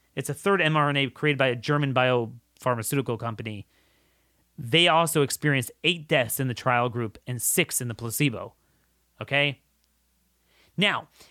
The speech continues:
they claim, how do they claim it works against covid, but didn't cause all-cause mortality? So now,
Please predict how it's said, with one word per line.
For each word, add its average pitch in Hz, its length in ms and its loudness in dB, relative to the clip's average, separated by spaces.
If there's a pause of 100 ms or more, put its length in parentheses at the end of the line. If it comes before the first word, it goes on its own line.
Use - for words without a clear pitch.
they 202 300 2
claim, 226 460 4
how 185 180 0
do 269 100 -4
they 240 120 4
claim 170 440 2
it 160 180 -2
works 143 720 2
against 170 840 0 (480)
covid, 151 760 4 (640)
but 160 320 2 (480)
didn't 196 280 6
cause 160 400 4
all-cause 143 500 4
mortality? 123 320 -2 (360)
So - 140 -2
now, 196 300 2